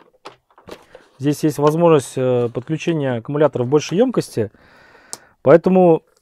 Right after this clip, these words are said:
для такой постоянной работы, конечно, приходится, придется покупать дополнительный аккумулятор. И странно, что производитель его не включил в комплект.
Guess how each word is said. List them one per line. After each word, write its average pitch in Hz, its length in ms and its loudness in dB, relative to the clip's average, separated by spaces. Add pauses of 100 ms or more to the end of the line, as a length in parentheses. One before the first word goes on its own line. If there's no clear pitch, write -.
(160)
для 156 600 8 (520)
такой 156 260 2
постоянной 208 480 4
работы, 170 340 6
конечно, 165 460 2
приходится, 151 720 4 (480)
придется 156 600 0 (1000)
покупать 165 380 2
дополнительный 160 520 2
аккумулятор. 180 460 2
И - 20 0
странно, 165 340 2
что 139 380 0
производитель 147 640 0
его 147 180 0
не 143 100 -2
включил 156 380 -4
в - 40 -18
комплект. 170 420 -4